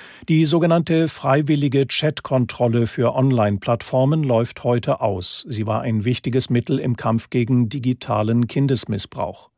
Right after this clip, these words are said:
Messenger-Dienste und soziale Netzwerke konnten bis jetzt automatisch, automatisiert strafbare Inhalte abscannen, damit sich zum Beispiel Missbrauchsvideos nicht weiter verbreiten.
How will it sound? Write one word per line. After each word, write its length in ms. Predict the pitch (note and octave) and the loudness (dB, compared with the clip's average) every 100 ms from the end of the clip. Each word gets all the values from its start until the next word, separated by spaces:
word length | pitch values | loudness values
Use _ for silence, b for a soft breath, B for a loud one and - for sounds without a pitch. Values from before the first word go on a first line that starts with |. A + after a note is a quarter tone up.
| B B B B B | B B B B B
Messenger-Dienste 1000 | B2+ B2 D3 C#3 D#3 C#3+ D#3 D3+ - E3+ | 0 2 2 2 2 2 0 0 0 -2
und 200 | C3 A2+ | 0 -2
soziale 540 | A#2+ G#2+ - G#2 G#2+ | -2 -4 -2 -2 0
Netzwerke 600 | A2 C3 - C3+ C3+ - D3+ | 0 0 0 0 0 -2 -2
konnten 340 | C3+ C3 C3 | 0 -2 -2
bis 180 | B2 - | -4 0
jetzt 320 | A#2+ A#2 - | -2 -2 -6
automatisch, 840 | B2 A2+ A#2 G#2+ A#2+ - C3+ - - | -6 -4 -2 0 0 0 -4 -4 -4
automatisiert 920 | B2+ - A#2+ A2+ A2+ G2+ B2 D#3+ - B B B | -4 0 0 0 -2 -2 0 0 -2 B B B
strafbare 720 | - A#2+ B2 A#2+ C3 B2 A#2+ | -6 0 0 0 0 2 0
Inhalte 640 | C3 C3 G2+ G#2 G2+ C3 | 0 0 2 0 0 -2
abscannen, 760 | A#2+ A#2+ - A#2+ A2+ B2+ D3+ C#3+ | -2 -4 -4 -2 0 2 0 0
damit 300 | A2+ A2 A2 | 0 -2 -2
sich 300 | - A2+ - | -2 -2 -2
zum 160 | A2+ | -2
Beispiel 560 | G2+ G#2 - - G#2+ G#2 | 0 0 -2 -2 0 0
Missbrauchsvideos 1200 | G#2 A#2+ - - A2 C3+ C3 A2+ A2 A2+ A2+ - | 0 -2 -2 0 0 0 -2 -2 0 0 0 0
nicht 260 | A#2 G#2+ - | -2 -2 -2
weiter 320 | G2 F#2+ F#2+ | -2 -2 -6
verbreiten. 680 | - G#2 G#2+ A2 G#2+ G2 | -4 -4 2 0 0 -4